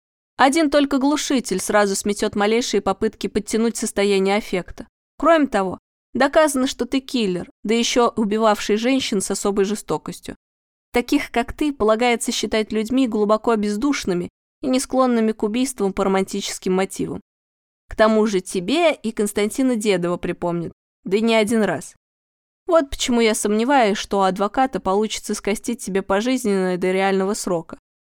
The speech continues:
Хотя, конечно, все может случиться». «Если адвокату покажут эту милующуюся парочку, Теляева со Светланой, он тут же признает меня невиновным», усмехнулся Кирилл.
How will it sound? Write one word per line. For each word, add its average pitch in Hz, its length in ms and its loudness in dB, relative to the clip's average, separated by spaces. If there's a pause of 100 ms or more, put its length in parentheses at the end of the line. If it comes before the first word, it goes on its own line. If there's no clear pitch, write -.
(380)
Хотя, 320 260 0
конечно, 302 600 0 (160)
все - 220 -4
может 196 260 -2
случиться». - 640 -8 (1080)
«Если 185 360 0
адвокату 180 680 0
покажут 190 500 -2
эту 185 220 -2
милующуюся 185 800 0
парочку, 269 640 0 (160)
Теляева 190 500 0
со 180 160 -8
Светланой, 180 600 -2 (380)
он 214 160 0
тут 277 200 0
же 196 100 0
признает 202 500 0
меня 185 240 2
невиновным», 185 720 0 (320)
усмехнулся 175 600 -4
Кирилл. 190 400 -6